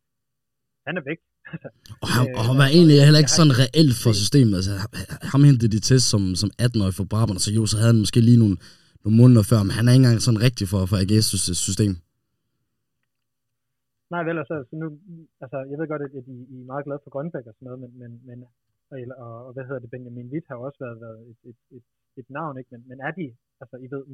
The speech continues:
Speaker 1: mere end de der helt stabile, normale Superliga-spillere,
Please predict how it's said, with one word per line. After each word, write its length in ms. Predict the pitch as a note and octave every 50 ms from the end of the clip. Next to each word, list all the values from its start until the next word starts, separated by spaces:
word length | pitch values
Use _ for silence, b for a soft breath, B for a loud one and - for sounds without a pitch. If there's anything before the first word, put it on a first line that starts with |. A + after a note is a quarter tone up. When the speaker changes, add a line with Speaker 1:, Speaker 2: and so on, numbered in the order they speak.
| C#3
Speaker 1:
mere 180 | C#3+ D3+ D#3+ E3 D#3+
end 80 | C3+ A#2+ C#3
de 60 | C3 C#3+
der 100 | C3+ B2 A#2 A2+ _ _ _ _ _ G3+ - D#3
helt 180 | F3 D3+ B2+ A2+ _ _ _ _ _ -
stabile, 360 | C3+ A2+ - E3 D#3 C3+ B2 A2+ A2
normale 280 | A2 A#2+ C#3+ D3 B2+ A2+ A2+ _
Superliga-spillere, 800 | - C#3 B2 B2 A2 A2 G#2+ A2 _ _ _ - A2+ A2 G#2